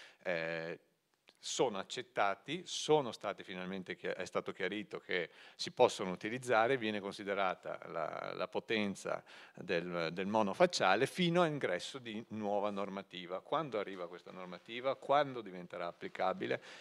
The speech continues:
Ecco, tutte queste cose rendono ovviamente più lento il percorso verso il repowering, che invece sarebbe molto, molto importante. Di fondamentale sarebbe anche chiarire che, dato che l'area,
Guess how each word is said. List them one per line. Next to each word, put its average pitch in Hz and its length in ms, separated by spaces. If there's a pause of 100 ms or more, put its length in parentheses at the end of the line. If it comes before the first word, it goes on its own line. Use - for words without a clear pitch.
(140)
Ecco, - 520
tutte 190 400
queste 135 360
cose 117 580
rendono 113 680
ovviamente 110 1080 (580)
più 117 500
lento 120 960
il 113 120
percorso 101 540
verso 92 260
il 98 60
repowering, 90 560
che 160 140
invece 131 540
sarebbe 98 380
molto, 92 360
molto 85 260
importante. 90 560
Di 110 200 (540)
fondamentale 127 880
sarebbe 107 360
anche 101 300
chiarire 110 760 (460)
che, 101 140
dato 113 280
che 127 160
l'area, 104 540